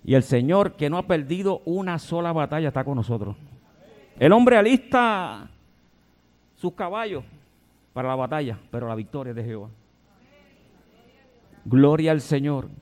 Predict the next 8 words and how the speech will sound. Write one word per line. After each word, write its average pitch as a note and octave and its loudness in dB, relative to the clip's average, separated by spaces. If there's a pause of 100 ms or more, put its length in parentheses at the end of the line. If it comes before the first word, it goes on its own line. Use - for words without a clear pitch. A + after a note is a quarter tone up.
(240)
La A#2+ 4
victoria F3 6
es C#3+ -4
de D#3 4
Dios. - -2 (1300)
Gloria D#3+ 6
al E3 0
Señor. D3+ 0